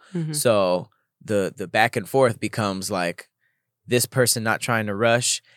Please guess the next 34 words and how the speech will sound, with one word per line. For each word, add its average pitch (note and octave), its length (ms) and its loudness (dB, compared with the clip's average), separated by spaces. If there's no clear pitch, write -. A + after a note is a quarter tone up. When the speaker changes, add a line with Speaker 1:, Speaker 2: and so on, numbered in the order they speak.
Speaker 2:
and F#2+ 140 -4
this A2+ 140 2
person G#2+ 420 0
knowing G2+ 460 0
that F2+ 560 0
they A2+ 180 2
either G#2 240 2
have A2 260 2
to G2+ 200 -4
compromise A#2 600 0
a G#2+ 60 -4
lot A2+ 500 4
or G#2 580 4
this B2 180 2
isn't G#2+ 220 -6
gonna G2 180 -4
last F#2+ 280 0
forever G2+ 360 0
because E2+ 280 -6
Speaker 1:
Mm-hmm. - 40 -6
Speaker 2:
this F2+ 100 -6
person's F#2 340 -8
ultimately F#2 560 -6
going E2+ 340 -8
to E2+ 420 -8
move A2 300 -10
on, G2 340 -6
you G#2+ 120 -8
know? G2+ 240 -8
And D3+ 100 -10
Speaker 1:
Mm-hmm. A2+ 120 -2
Speaker 2:
I G#2+ 100 -2
think A2 380 -4
that G2+ 400 0